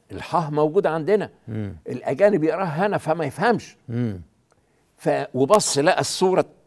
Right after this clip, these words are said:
Speaker 1: التفسيرية دهيا، كتاب ربعمية أربعة وأربعين صفحة. دكتور نديم عبد الشافي السيار بعنوان المصريون القدماء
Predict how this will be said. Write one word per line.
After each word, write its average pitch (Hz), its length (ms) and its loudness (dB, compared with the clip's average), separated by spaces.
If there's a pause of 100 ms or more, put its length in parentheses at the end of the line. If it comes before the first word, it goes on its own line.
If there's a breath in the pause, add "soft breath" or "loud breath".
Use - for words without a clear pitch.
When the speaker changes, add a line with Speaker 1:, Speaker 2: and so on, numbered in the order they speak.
(200)
Speaker 1:
التفسيرية 151 760 0
دهيا، 196 520 4 (880 soft breath)
كتاب 180 340 2
ربعمية 180 920 2 (720)
أربعة 160 320 -2
وأربعين 151 360 -2
صفحة. - 480 -8 (1040)
دكتور 147 360 -4
نديم 143 320 -4
عبد 127 100 -6
الشافي 170 240 -6
السيار 170 400 -2
بعنوان 156 680 0 (140)
المصريون 147 840 -2
القدماء 156 680 -6